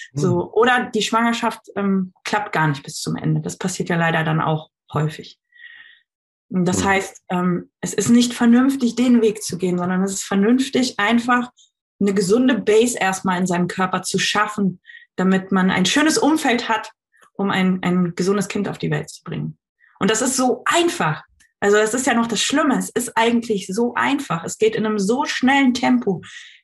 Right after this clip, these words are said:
Speaker 2: Wa-, viele denken ja so, „Boah, ich weiß eigentlich, bei mir stimmen einige Sachen nicht, ich habe das auch schon mal gehört, aber wenn ich jetzt den Weg gehe, das dauert mir alles zu lang, das ist mir zu anstrengend.“ Das ist überhaupt gar nicht so.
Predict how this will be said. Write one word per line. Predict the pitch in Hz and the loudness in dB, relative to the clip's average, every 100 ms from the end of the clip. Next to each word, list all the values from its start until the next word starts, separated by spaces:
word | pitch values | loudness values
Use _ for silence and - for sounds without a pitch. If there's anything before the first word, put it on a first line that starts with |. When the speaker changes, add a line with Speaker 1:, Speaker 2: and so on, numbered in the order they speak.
| _ | _
Speaker 2:
Wa-, | 185 185 - | -4 -4 -4
viele | - 277 262 | -2 0 2
denken | 226 240 247 | 2 2 2
ja | 226 | 2
so, | 208 202 - - - - - _ - | 0 -4 -10 -18 -20 -20 -20 _ -8
„Boah, | 220 220 190 | -4 -2 0
ich | 208 - | -2 0
weiß | 233 269 - | 0 0 0
eigentlich, | 233 247 247 233 233 | 0 2 2 2 0
bei | 208 | -2
mir | 208 214 | -2 -2
stimmen | - 277 262 | 0 0 2
einige | 226 233 233 | 2 2 2
Sachen | 226 220 233 | 0 0 2
nicht, | 226 233 | 2 0
ich | |
habe | 220 220 | -2 -6
das | 214 | -4
auch | |
schon | 196 220 | -2 0
mal | 208 | 2
gehört, | 208 202 269 277 254 202 | 0 0 0 2 0 -2
aber | 202 196 | -2 0
wenn | 214 | 0
ich | 220 226 | 0 -2
jetzt | 226 - | -2 2
den | 233 214 | 2 4
Weg | 262 262 | 2 0
gehe, | 233 | 2
das | 214 196 - | 2 0 0
dauert | 247 254 247 | 2 2 0
mir | 214 | -2
alles | 202 214 - | -2 -2 -6
zu | 202 | -4
lang, | 202 202 | -2 0
das | 185 185 | -2 -4
ist | 185 | -4
mir | 196 | -6
zu | 190 - | -4 -2
anstrengend.“ | 233 254 - 220 214 214 _ _ _ _ _ _ - - | 0 0 -2 -4 -4 -8 _ _ _ _ _ _ -14 -4
Das | 170 - | -4 -2
ist | 240 240 | -4 -2
überhaupt | 233 160 156 - | -2 -2 -4 -4
gar | 147 | -6
nicht | 143 - | -6 -8
so. | 139 139 | -10 -10